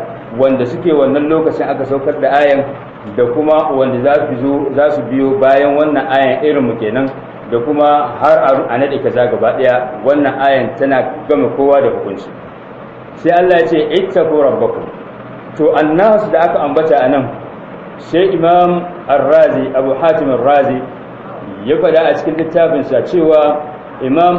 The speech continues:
Al-Wahidi ya kawo bayani a cewa Abdullahi bin Abbas shi yana ganin cewa "ya ayyuhan nas" a wannan wajen ana nufin kawai mutanen Makka ne lokacin da aka saukarwa wannan aya a Makka. Eh,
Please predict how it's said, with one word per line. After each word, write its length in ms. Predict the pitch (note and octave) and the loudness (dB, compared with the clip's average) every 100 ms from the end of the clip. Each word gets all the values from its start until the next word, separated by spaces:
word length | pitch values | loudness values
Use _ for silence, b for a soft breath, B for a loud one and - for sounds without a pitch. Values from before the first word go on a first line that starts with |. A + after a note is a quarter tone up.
| D#3 | 0
Al-Wahidi 720 | C#3 D3 E3 D#3+ D3 C#3 C3+ | 2 4 4 2 0 0 2
ya 160 | C3+ C3+ | 2 4
kawo 240 | D3 C#3 | 2 4
bayani 400 | C3 C3+ D3+ C#3+ | 4 4 2 0
a 80 | A#2+ A#2+ | -2 -2
cewa 400 | D3 C3+ C3+ - | 0 2 2 -2
Abdullahi 400 | B2+ B2 D#3+ D#3+ | -2 2 2 2
bin 80 | C#3+ | 0
Abbas 480 | C#3 A#2 B2+ B2+ A#2 - - - - - | -2 0 2 2 2 -2 -10 -14 -16 -8
shi 160 | D#3 | 0
yana 240 | F3 E3+ D3+ | 2 4 4
ganin 240 | D#3 D#3 | 2 2
cewa 320 | D#3 D#3 D3 C3+ | 2 2 4 4
"ya 240 | D3 D#3 D#3+ | 4 4 2
ayyuhan 480 | D3 D3 C#3 C3 | 0 2 2 2
nas" 320 | C3+ D3 C#3+ - | 4 4 2 0
a 80 | |
wannan 400 | B2 C#3+ D3 C3 | 2 2 2 2
wajen 240 | C#3 D3+ D3 - - - - - - | 2 2 0 -2 -10 -16 -18 -18 -4
ana 320 | B2+ E3 D#3+ D3+ | 0 4 4 2
nufin 240 | D#3+ D#3+ B2+ | 0 -2 0
kawai 240 | D#3+ E3 D3+ | 2 4 4
mutanen 560 | D#3 D#3 C3+ C3+ C#3 | 2 2 2 2 2
Makka 320 | C#3+ C#3+ - A#2 | 0 0 0 0
ne 160 | A#2 | 0
lokacin 440 | C3 - C#3 F#2+ C3+ | 0 0 0 0 0
da 80 | C3+ C3+ | 0 0
aka 60 | |
saukarwa 720 | B2 A#2+ A#2+ C3 B2 G#2 E2+ - - | 0 0 2 2 2 2 0 -6 -2
wannan 320 | C#3+ D3 C#3 - | 0 2 0 0
aya 400 | C#3+ C#3+ C3 C3+ | 2 4 4 2
a 80 | A#2 | 0
Makka. 560 | C#3 C3+ B2 - - D#3 | -2 0 -2 -2 -4 -2
Eh, 160 | C3+ | -2